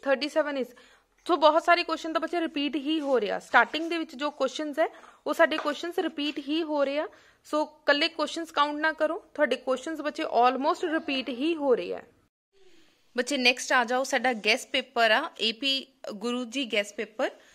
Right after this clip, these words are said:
ਸੋ ਬੱਚੇ ਇਹਦੇ ਵਿੱਚ ਜਿੰਨੇ ਵੀ most important ਜਾਂ ਐਕਸਪੈਕਟਿਡ ਕੁਐਸਚਨਸ ਹੈ ਤੁਹਾਨੂੰ ਉਹ ਮਿਲ ਜਾਣਗੇ। ਸੋ ਰਿਪੀਟਿਡ ਕੁਐਸਚਨਸ ਹੀ ਆ। ਅਗਰ ਤੁਸੀਂ ਦਿਨੇਸ਼ ਔਰ ਐਕੂਰੇਟ ਬੱਚੇ ਅੱਛੇ ਤਰੀਕੇ ਨਾਲ ਪੜ੍ਹ ਲਈ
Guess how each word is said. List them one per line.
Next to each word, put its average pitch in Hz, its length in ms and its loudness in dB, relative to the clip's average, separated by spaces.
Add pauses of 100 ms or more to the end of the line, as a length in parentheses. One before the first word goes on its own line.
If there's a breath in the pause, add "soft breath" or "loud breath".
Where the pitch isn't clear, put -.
(340 soft breath)
ਸੋ 302 160 -2
ਬੱਚੇ 285 220 2
ਇਹਦੇ 247 320 4
ਵਿੱਚ 330 240 -2
ਜਿੰਨੇ 247 400 -2
ਵੀ 330 120 -2
most 285 680 -2
important 262 500 2
ਜਾਂ 254 140 2
ਐਕਸਪੈਕਟਿਡ - 600 -2
ਕੁਐਸਚਨਸ 240 500 -4
ਹੈ 262 80 2
ਤੁਹਾਨੂੰ 285 260 -4
ਉਹ 254 160 0
ਮਿਲ 226 160 0
ਜਾਣਗੇ। 165 360 -6 (360 loud breath)
ਸੋ 285 180 4
ਰਿਪੀਟਿਡ 277 420 2
ਕੁਐਸਚਨਸ 277 420 0
ਹੀ 277 300 0
ਆ। 285 160 0 (100)
ਅਗਰ 226 180 0
ਤੁਸੀਂ 277 280 -4
ਦਿਨੇਸ਼ 233 420 -2
ਔਰ 277 100 2
ਐਕੂਰੇਟ 254 400 0
ਬੱਚੇ 254 260 -2
ਅੱਛੇ 262 180 -4
ਤਰੀਕੇ 269 320 -4
ਨਾਲ 262 120 0
ਪੜ੍ਹ 240 260 2
ਲਈ 320 140 -4